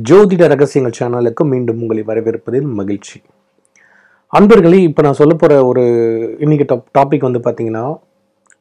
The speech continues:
ஆ, ரொம்ப எளிமையான விஷயம்தான், ஆனா ரொம்ப சிரமமான விஷயமும் கூட. என்னடா எளிமையும் சொல்றான், சிரமமும் சொல்றானேன்னு பாக்குறீங்க. எளிமையான விஷயம்னா, நீங்க எந்த விதமான பூஜையோ,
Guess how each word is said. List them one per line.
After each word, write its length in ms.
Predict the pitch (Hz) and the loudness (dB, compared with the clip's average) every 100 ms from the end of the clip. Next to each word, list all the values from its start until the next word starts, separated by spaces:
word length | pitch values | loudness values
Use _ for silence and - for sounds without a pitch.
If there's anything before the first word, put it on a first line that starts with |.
| _ _ _ _ _ _ _ _ _ _ _ _ _ _ _ _ _ _ - 160 | _ _ _ _ _ _ _ _ _ _ _ _ _ _ _ _ _ _ -2 4
ஆ, 340 | 160 156 160 | 6 6 4
ரொம்ப 300 | 147 196 240 | 4 4 6
எளிமையான 460 | 185 185 202 202 196 | 6 6 6 6 4
விஷயம்தான், 560 | 151 156 135 135 175 | 2 0 2 0 0
ஆனா 300 | - 156 175 | -2 0 2
ரொம்ப 260 | 165 151 165 | 2 2 2
சிரமமான 560 | 160 156 156 147 147 147 | 2 4 4 4 4 2
விஷயமும் 420 | 131 131 120 110 | -2 -4 -6 -6
கூட. 160 | 107 | -6
என்னடா 340 | 104 123 165 156 | -4 0 2 4
எளிமையும் 520 | 143 139 156 165 165 | 4 4 4 2 0
சொல்றான், 240 | 151 139 147 | -2 -2 -4
சிரமமும் 500 | 147 139 147 143 - | 0 2 2 0 -2
சொல்றானேன்னு 520 | 117 117 120 117 123 117 | -4 -4 -4 -4 -6 -4
பாக்குறீங்க. 460 | 107 101 104 104 98 _ _ _ _ _ - | -6 -6 -10 -10 -14 _ _ _ _ _ 0
எளிமையான 520 | 147 208 214 208 202 | 4 6 6 6 4
விஷயம்னா, 380 | 160 156 160 180 | 2 0 2 2
நீங்க 240 | 151 135 | 2 0
எந்த 320 | 127 160 180 | 0 2 4
விதமான 560 | 165 151 151 143 139 131 | 4 4 2 0 -2 -2
பூஜையோ, 500 | 143 139 139 139 147 | 0 2 2 4 4